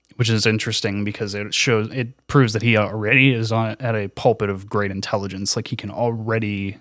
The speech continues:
calculate circles around most people. So, and then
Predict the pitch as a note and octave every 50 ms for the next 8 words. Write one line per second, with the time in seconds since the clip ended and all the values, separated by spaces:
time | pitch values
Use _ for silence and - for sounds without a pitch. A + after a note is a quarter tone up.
0 | _ _ _ _ - - - B2+ A#2 A2+ G#2+ - A#2+ G#2+ G2+ G2 - - - -
1 | A#2+ G#2 G#2 - G2+ G2+ F#2+ G2+ G2+ G2+ G2+ G2 G2 F#2+ G2 F#2+ - - - -
2 | A2 G#2 - - - - - - _ - A#2 A2 - B2 A2 G#2 A2+ - - C3+
3 | B2+ A#2+ A#2 A#2 A2+ A2 A2 A2 A2+ -